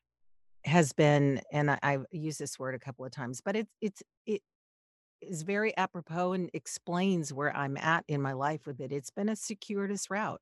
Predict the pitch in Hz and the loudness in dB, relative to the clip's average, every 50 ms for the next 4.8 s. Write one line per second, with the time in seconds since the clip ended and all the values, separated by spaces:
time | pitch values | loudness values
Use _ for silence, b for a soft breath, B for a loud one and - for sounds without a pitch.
0 | - - 156 147 147 156 147 - b b b b b b b 175 180 - - - | -8 -6 -4 -2 -2 -2 -4 -4 b b b b b b b 2 2 0 -2 2
1 | - 160 151 165 175 185 190 175 - - 180 185 185 185 202 202 233 _ _ _ | 4 6 6 6 6 4 2 0 0 0 2 2 2 2 0 -2 -6 _ _ _
2 | _ _ _ _ _ - 190 180 160 151 156 160 - - - 156 151 - - - | _ _ _ _ _ -2 0 0 0 0 0 0 -2 -2 -4 -6 -6 -6 -8 -10
3 | - - 262 226 175 160 160 170 185 - _ _ _ _ _ _ _ _ - 180 | -8 -6 -4 -4 -2 -2 -4 -6 -8 -10 _ _ _ _ _ _ _ _ -4 -4
4 | 170 - 180 180 180 170 180 170 165 - 180 175 170 156 131 | -2 0 2 2 2 2 0 0 -2 0 2 2 2 2 0